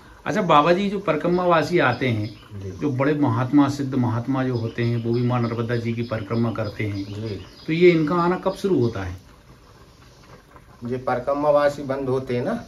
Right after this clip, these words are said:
Speaker 2: बंद हो जाते हैं,
Speaker 1: हाँ,
Speaker 2: इसके
Speaker 1: हाँ।
Speaker 2: बाद में चलते हैं बड़े महात्मा। साधु संत भीड़ भाड़ में नहीं चलते, उनको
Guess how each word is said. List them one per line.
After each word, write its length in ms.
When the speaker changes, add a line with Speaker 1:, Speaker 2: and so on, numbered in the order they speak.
Speaker 2:
बंद 200
हो 120
जाते 300
हैं, 200
Speaker 1:
हाँ, 140
Speaker 2:
इसके 200
Speaker 1:
हाँ। 60
Speaker 2:
बाद 260
में 120
चलते 380
हैं 220
बड़े 280
महात्मा। 400
साधु 280
संत 240
भीड़ 280
भाड़ 220
में 120
नहीं 240
चलते, 380
उनको 320